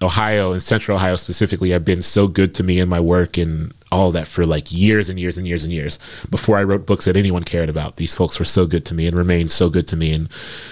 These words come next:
uh, I would do anything for them, which is why, you know, if the right thing came up in a, in a school was like, "We really need a coach and these kids are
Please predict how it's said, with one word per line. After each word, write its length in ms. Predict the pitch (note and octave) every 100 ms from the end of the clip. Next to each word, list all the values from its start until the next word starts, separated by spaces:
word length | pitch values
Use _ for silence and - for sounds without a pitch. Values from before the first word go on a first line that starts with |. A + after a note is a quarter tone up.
| -
uh, 220 | E2+ E2 -
I 100 | F#2+
would 140 | F2+
do 140 | E2 F#2
anything 260 | F2 F2
for 160 | E2 F#2+
them, 120 | F2
which 120 | G2+
is 100 | A2
why, 440 | G#2+ A#2+ A2+ G#2 F#2+ - - _ _
you 120 | A#2
know, 120 | G#2
if 160 | G2+ G#2
the 100 | A2+
right 260 | G#2+ A#2 -
thing 160 | G#2+
came 200 | - G#2
up 140 | F#2+ G2
in 80 |
a, 60 | F#2 G2
in 120 | G2
a 40 | F#2+
school 300 | - G#2 F2+
was 140 | F2
like, 140 | F#2
"We 120 | G2 E2+
really 240 | G2 F#2+ F2+
need 160 | F2
a 20 | -
coach 320 | - F2+ -
and 100 | F2+
these 140 | E2+
kids 320 | - F#2 E2
are 240 | F2 E2+